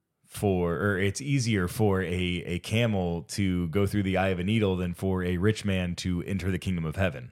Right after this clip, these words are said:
Like, that, that, that's kind of a pretty direct statement against, like, the, the elevation of possession. Um, and so this question was brought up, <clears throat> but I, I think,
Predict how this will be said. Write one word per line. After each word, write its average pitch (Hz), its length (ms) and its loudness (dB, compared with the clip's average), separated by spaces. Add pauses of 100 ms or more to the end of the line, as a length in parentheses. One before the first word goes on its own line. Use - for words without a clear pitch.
Like, 87 200 -2
that, 95 260 2 (400)
that, - 260 -4
that's 101 160 -6
kind 139 220 2
of 117 80 4
a 90 100 2 (420)
pretty 131 200 4
direct 101 380 4
statement 90 440 0
against, 85 460 -2
like, 85 220 -2
the, 82 300 0
the 85 160 -2
elevation 92 520 -2
of 78 100 -4
possession. 73 500 -6 (680)
Um, 87 400 2
and 101 120 -2
so 107 140 2
this 98 240 0
question 120 480 0
was 82 140 0
brought 82 320 2
up, 104 320 0 (200)
<clears throat> - 1120 -2
but 104 380 4 (500)
I, 107 240 2
I 92 120 -2
think, 123 500 0